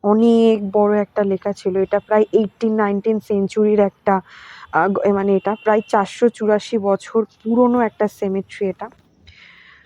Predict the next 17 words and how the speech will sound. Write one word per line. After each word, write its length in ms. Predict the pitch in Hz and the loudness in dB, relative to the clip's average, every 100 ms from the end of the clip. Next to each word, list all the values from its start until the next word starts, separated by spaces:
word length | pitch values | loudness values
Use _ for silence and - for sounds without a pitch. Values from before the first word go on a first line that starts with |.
| _ _ _ - | _ _ _ -6
তো 380 | 208 196 202 202 190 - - | -2 0 0 -2 -6 -14 -8
ভেতরে 380 | 208 202 214 214 | -4 -2 0 0
ঢুকে 320 | 214 - 233 | 0 -2 0
গেছি, 360 | 214 208 - 233 - - | 2 0 -2 -6 -6 -10
জানি 260 | 202 196 202 | -4 -2 0
না 140 | 202 | -2
কি 160 | 208 214 | -4 -6
হবে, 300 | 196 180 208 226 | -4 -2 -4 -6
কারণ 460 | - 190 202 208 202 196 _ _ _ - _ _ _ _ - | -2 0 0 -2 -4 -10 _ _ _ -20 _ _ _ _ -18
সঙ্গে 480 | - 233 208 220 | -4 0 2 2
করে 200 | 247 254 240 - | 2 2 0 -4
কিচ্ছু 420 | 240 - - 277 | -6 -6 -2 2
আনিনি, 460 | 226 208 208 254 - - | 4 2 0 -2 -6 -6
না 180 | 208 214 - | -4 -2 -2
ইএমএফ 480 | 202 208 208 220 202 _ | 0 0 2 -2 -4 _
মিটার 320 | 190 180 214 220 | -4 0 2 4
এনেছি 480 | 233 247 - 320 | 4 2 -2 -4